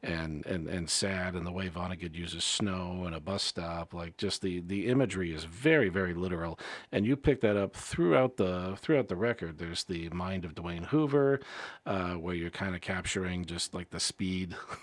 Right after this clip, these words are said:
<laughs> of how fast he's melting down. Uh, Eloise Metzger is, like, the soundtrack of a horror movie that was never made. Like, you, you, you just found some of the darker subjects of Vonnegut's and, and, and paired it really nicely with some of the, uh, more pleasant sounding stories.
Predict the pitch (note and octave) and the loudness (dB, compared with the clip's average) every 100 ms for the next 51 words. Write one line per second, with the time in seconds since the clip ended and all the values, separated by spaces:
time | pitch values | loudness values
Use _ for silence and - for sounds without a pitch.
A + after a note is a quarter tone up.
0 | - - C#3 - - - - - A#2+ - | -10 -8 -8 -10 2 4 8 8 8 6
1 | - - C3 A2+ A#2 G#2+ G2+ G#2 C3 B2 | 2 4 2 2 2 2 2 4 6 8
2 | B2+ B2+ F2 - - - - C3 G#2+ G2+ | 6 4 0 -4 -4 -6 2 4 4 4
3 | G2+ - - A#2 A2 G#2+ G2 A#2+ A#2 G#2+ | 2 2 4 4 4 4 4 4 4 4
4 | - A2 G#2+ G#2+ G2 G#2 G#2+ G#2 G#2+ G2+ | 4 4 2 0 -2 0 2 2 2 2
5 | G2 G2 A2 G#2 G2 G2 G2+ G2+ G2+ G#2+ | 0 2 2 2 2 0 0 0 0 0
6 | G2+ G#2 G#2 G#2 F#2+ F#2 G#2+ G2 G#2+ A2 | 0 0 2 0 0 -2 -2 0 0 0
7 | A2 A2 - - A#2+ A#2+ A#2+ A2 - A2 | 0 0 -2 2 4 6 4 4 4 2
8 | F#2 F2+ G2 G#2 G2+ F#2 E2+ - - - | 2 -2 -2 -2 -2 -2 -4 -8 -10 -4
9 | - G2 F#2+ - F#2 F2 F2+ F2 F2+ - | 0 0 -2 -4 -4 -4 -4 -6 -8 -6
10 | - F#2+ F2+ G2 F#2 F2+ F2 - B2+ G2 | -6 -4 -2 -4 -4 -4 -2 2 2 2
11 | F#2+ G2+ E2 F#2 G#2 F2+ D#2+ D2+ F2+ E2+ | 0 -2 -2 -2 -2 -2 -4 -6 -6 -6
12 | D2 D2 - - - - - - F2+ F2 | -6 -8 -10 -14 -14 -14 -10 -4 -2 0
13 | F2 F#2+ F2+ G2 F2 D#2 - E2+ D2 D2+ | 0 -2 -2 -4 -4 -6 -6 -6 -6 -6
14 | - F#3 F3 D3+ - | -4 -4 -4 -6 -8